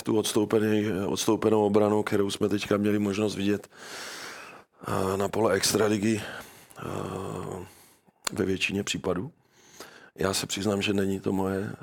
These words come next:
f-, filozofie, moc se mi to, jako, ne-, neříkám, že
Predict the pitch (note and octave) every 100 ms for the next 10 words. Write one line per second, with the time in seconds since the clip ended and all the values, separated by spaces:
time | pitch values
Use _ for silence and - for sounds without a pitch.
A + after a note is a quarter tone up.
0 | - - - - G2 G2+ A2 - A2+ G#2+
1 | G#2+ F2+ - G2 F2 G2 - - - -
2 | - - - - - - - _ - -
3 | - - - - - - - - - A2
4 | B2 C3 D#3 D3 D3 D3 C#3 C3